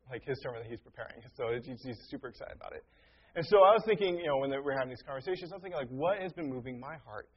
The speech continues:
um, this, this, these last years, and so, um, this last year. And, and it's, and it's been this. It's been the issue of worship. So this sermon's a little bit different in the fact that I'm probably not gonna sit down on one scripture. I think there's, like, five or six of them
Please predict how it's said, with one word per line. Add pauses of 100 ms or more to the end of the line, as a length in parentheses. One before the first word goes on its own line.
(360)
um, (180)
this, (100)
this, (240)
these
last (280)
years,
and
so, (460)
um,
this
last
year. (460)
And,
and
it's,
and
it's
been
this.
It's (140)
been (160)
the
issue
of
worship. (160)
So (140)
this
sermon's
a
little
bit
different
in
the
fact
that
I'm
probably
not
gonna
sit
down
on
one
scripture.
I
think
there's,
like, (100)
five
or (100)
six
of
them